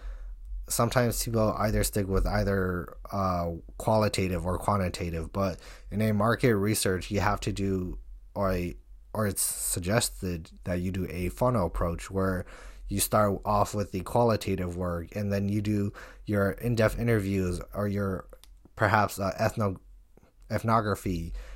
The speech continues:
You do, like, three or five of those, and then you do, like, ten to fifteen focus groups,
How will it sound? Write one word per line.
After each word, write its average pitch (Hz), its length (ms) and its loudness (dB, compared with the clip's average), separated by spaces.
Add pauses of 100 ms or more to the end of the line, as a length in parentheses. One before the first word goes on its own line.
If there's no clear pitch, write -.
(120)
You 107 80 -6
do, 107 140 2
like, 92 280 2 (100)
three 110 260 2
or 98 120 2
five 104 280 2
of 95 140 -4
those, 85 240 -2
and 90 100 -2
then 95 80 -2
you 92 80 -4
do, 98 200 -2
like, 87 300 -2
ten 101 420 -2
to 90 300 -4 (300)
fifteen 110 420 2
focus 101 500 0
groups, 87 440 -6